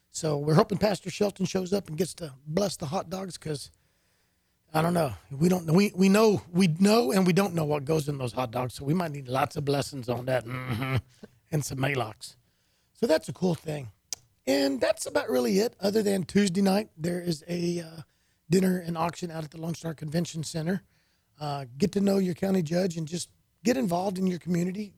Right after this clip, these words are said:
We're gonna have a lot of those coming up. We're gonna have a lot of town halls coming up. So it doesn't matter who you go see. Go find out about your community. Just get involved in your community. Uh, and you'll find out that I'm gonna push everybody to go. I'm not gonna tell you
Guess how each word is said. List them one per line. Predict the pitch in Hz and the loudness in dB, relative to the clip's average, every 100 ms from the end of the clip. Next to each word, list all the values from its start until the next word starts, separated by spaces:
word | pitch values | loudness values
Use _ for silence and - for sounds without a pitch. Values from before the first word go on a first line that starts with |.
| 156 | _
We're | 165 185 | -2 0
gonna | 190 | 0
have | 127 185 | -2 -2
a | |
lot | 180 180 190 | -2 -2 -4
of | 170 | -2
those | 196 196 | -2 -2
coming | - 190 180 | -4 -10 -6
up. | 175 180 - _ _ _ | -6 -6 -12 _ _ _
We're | 160 180 | -2 2
gonna | 175 | 2
have | 175 | 2
a | 180 | 2
lot | 180 | 0
of | 165 | 0
town | - 180 180 | 0 0 0
halls | 151 180 180 170 - | 0 2 0 -2 -6
coming | 175 170 | -12 -6
up. | 160 175 _ _ _ _ | -4 -4 _ _ _ _
So | - 190 180 - _ _ _ _ _ | 0 2 2 -2 _ _ _ _ _
it | 165 | 0
doesn't | 240 262 220 | 2 2 4
matter | 185 202 226 226 - | 4 4 0 -4 0
who | 202 | 2
you | 202 180 | 2 2
go | 180 | 0
see. | - 196 196 | 0 -2 0
Go | 156 226 | 0 0
find | - 220 208 | -2 -2 0
out | 190 | 0
about | 170 160 | 0 -2
your | 156 160 | -2 -4
community. | - 156 143 120 123 | -6 -10 -8 -8 -10
Just | 220 - | -10 -6
get | 320 311 | -6 -4
involved | 220 240 202 | -4 -2 0
in | 190 | 0
your | 175 | 0
community. | - 180 156 143 135 113 104 _ _ _ _ _ 143 | -4 -6 -4 -4 -6 -10 -16 _ _ _ _ _ -20
Uh, | 139 | -4
and | 175 | 0
you'll | 233 233 | 2 0
find | 262 247 233 | -4 -2 -2
out | 220 | -4
that | 160 | -4
I'm | 185 | -6
gonna | 240 147 | -4 -6
push | - - 220 - - | -4 0 0 -2 -4
everybody | 185 185 185 165 | 0 0 0 -2
to | 147 | -4
go. | 175 180 | -2 -2
I'm | 170 | -2
not | 175 175 | -4 -4
gonna | 185 | -4
tell | 139 180 | -4 -6
you | 175 190 | -2 -2